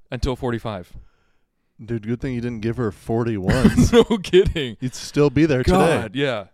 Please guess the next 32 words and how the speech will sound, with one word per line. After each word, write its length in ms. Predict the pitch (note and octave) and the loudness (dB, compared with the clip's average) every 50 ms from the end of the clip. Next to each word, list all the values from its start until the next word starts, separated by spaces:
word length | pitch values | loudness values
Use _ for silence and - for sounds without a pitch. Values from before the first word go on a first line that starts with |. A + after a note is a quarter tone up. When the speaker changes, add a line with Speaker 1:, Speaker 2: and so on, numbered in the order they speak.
| _ _ _ _ _ - | _ _ _ _ _ -8
Speaker 1:
And 360 | C#3+ D3 C#3 C3 B2+ B2+ - | -6 -6 -6 -6 -8 -10 -8
<laughs> 0 | |
me 140 | D3+ - F3 | -4 -2 -2
and 80 | E3 D3+ | -2 -2
my 80 | D3+ C3 | -4 -6
grandma, 380 | A#2+ B2+ C3+ C3+ B2+ A#2+ A#2+ - - - - - - E3+ D3+ _ | -4 -4 -4 -2 -4 -4 -4 0 2 2 2 2 -2 -10 -14 _
<laughs> 400 | _ _ _ - _ _ _ - | _ _ _ -20 _ _ _ -14
we 80 | C#3 | -12
just 220 | C#3 D3+ C#3 A#2 A#2 | -10 -12 -14 -12 -10
looked 200 | A#2+ B2 - - | -10 -10 -8 -8
at 40 | A#2+ | -10
each 140 | A2+ - - | -10 -8 -10
other, 240 | A2+ G#2 G#2 G2+ G2+ - _ _ | -10 -8 -8 -10 -12 -14 _ _
and 100 | - B2 | -16 -14
I 40 | A2+ | -14
was 120 | A2 G#2+ A2 | -14 -12 -12
like, 260 | G#2 G2+ - - - _ _ _ _ _ _ _ _ _ _ _ _ _ _ _ | -12 -12 -12 -16 -20 _ _ _ _ _ _ _ _ _ _ _ _ _ _ _
"I 120 | - C#3+ C#3 | -16 -14 -12
hate 260 | C3+ - B2 A2+ G#2 | -10 -8 -8 -8 -8
it 160 | G2+ F#2+ - - | -8 -8 -10 -10
here." 320 | A2+ G#2 G2 F#2 F2+ F2+ - - - - - - | -10 -8 -8 -8 -8 -12 -14 -18 -18 -14 -10 -6
I, 100 | C3+ C#3+ - - - - - - - - - - - A#3+ - - B3 A#3+ - | -2 -2 -2 -2 0 0 -2 -2 -2 -6 -8 -6 -6 -6 -6 -4 -4 -4 -4
<laughs> 200 | - G3+ F#3 - | -4 -8 -8 -10
like, 400 | G#3 G#3 - - _ _ _ - _ _ - - - - - G#3+ - | -10 -12 -12 -14 _ _ _ -20 _ _ -20 -20 -20 -14 -14 -12 -10
it's 180 | - D#3 - - | -10 -12 -8 -6
not 200 | F3+ F3+ F3+ - | -6 -6 -6 -4
that 180 | E3 C#3 - A#2 | -4 -6 -6 -4
hard. 360 | A#2+ A#2+ A#2 G#2+ F#2+ F2+ - _ _ _ _ _ _ _ _ - | -4 -2 0 0 -2 -4 -10 _ _ _ _ _ _ _ _ -6
But, 80 | C3 C3 | -2 -2
like, 160 | B2 A#2+ - - | -2 -2 -4 -8
I 140 | B2+ C#3 C#3+ | -4 -2 -2
s-, 200 | C#3 - - - | -2 -2 -6 -14